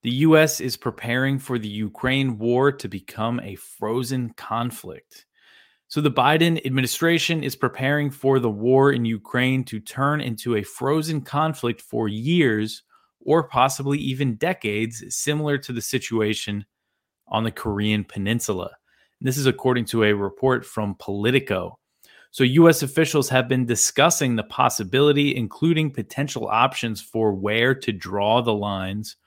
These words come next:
for a frozen conflict that either side would agree not to cross.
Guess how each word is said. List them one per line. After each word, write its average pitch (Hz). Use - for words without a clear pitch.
for 143
a 131
frozen 104
conflict 127
that 104
either 113
side 107
would 101
agree 101
not 98
to -
cross. -